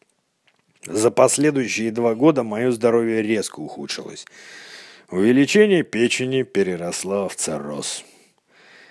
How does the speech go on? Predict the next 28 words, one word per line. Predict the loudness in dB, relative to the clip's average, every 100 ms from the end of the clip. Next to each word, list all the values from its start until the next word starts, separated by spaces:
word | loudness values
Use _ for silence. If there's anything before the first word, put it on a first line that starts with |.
| _ _ _ _
Каждое | -2 2 6 6
утро | 4 0
меня | -4 -4 -4 -2
рвало. | 2 4 2 -2 -12 -20 _ _ _ _ _ -4
Я | -2
не | 0
мог | 0 -2
смотреть | -2 -4 0 -2 -2 -8
на | -12
еду. | -12 -10 -12 -12 _ _ _ _ _ _ _ _ _ -4
У | 2
меня | 6 6
были | 6 4 4
частые | 0 -2 -2 -4 -6
провалы | 2 4 4 2 0 -4
в | 0
памяти | 4 4 2 -6 -12 -10
и | -6
сильнейшие | -4 -2 -2 -2 -4 -4 -6
носовые | -8 -6 -4 -4 -4 -6
кровотечения. | -6 -6 -6 -6 -6 -6 -6 -10 -18 -20 _ _ _ _ _ _ -16 0
По | 0
всему | 2 0 -2 -6
телу | -4 -4 -2 -2 -4
неизвестно | -4 -4 -4 -2 -4 -4 -6
откуда | -6 -2 0 -2
появлялись | -2 0 0 -2 -4 -4
синяки. | -4 -4 -6 -8 -6 -6